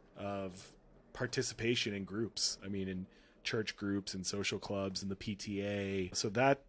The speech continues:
<laughs> it's just, it's so strange to me, like, how alone we wanna be. Like, getting people to go get a macchiato together every morning is one thing, but we can't even get people to join civic groups anymore. It's very sad.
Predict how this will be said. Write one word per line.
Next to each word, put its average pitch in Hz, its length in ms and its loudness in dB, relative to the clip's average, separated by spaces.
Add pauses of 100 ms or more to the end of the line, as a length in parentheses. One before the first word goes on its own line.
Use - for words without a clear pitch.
(120)
<laughs> - 840 -12
it's - 160 -4
just, 135 200 0
it's 127 160 2
so 160 100 6
strange 160 340 4
to 143 60 0
me, 101 100 8
like, 101 140 4
how 120 200 8
alone 113 360 8
we 110 140 6
wanna 104 260 4
be. 101 320 -2 (380)
Like, 110 180 4
getting 139 240 8
people 143 220 10
to 131 40 8
go 131 140 12
get 123 160 8
a 120 60 6
macchiato 123 520 6
together 107 500 0 (440)
every 110 160 4
morning 110 280 4
is 95 140 2
one 113 200 0
thing, 95 240 0
but 92 180 -2 (920)
we 120 60 -12
can't 147 240 6
even 127 160 8
get 110 160 6
people 110 300 4
to 104 260 2
join 104 400 2
civic 110 340 -2
groups - 320 -6
anymore. 85 560 2
It's - 140 -6
very 139 240 6
sad. 107 440 -2